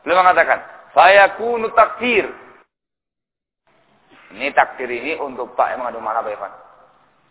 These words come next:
Mengandung makna isti'anah. "Fayakunu takdir bismillahi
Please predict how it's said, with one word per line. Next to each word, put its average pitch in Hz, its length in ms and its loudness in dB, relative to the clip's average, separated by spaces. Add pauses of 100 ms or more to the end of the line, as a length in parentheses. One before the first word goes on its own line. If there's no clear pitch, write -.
(120)
Mengandung 110 280 -8
makna 120 200 -4
isti'anah. 110 420 -6 (1300)
"Fayakunu 160 480 4
takdir 220 560 0 (320)
bismillahi 165 1120 2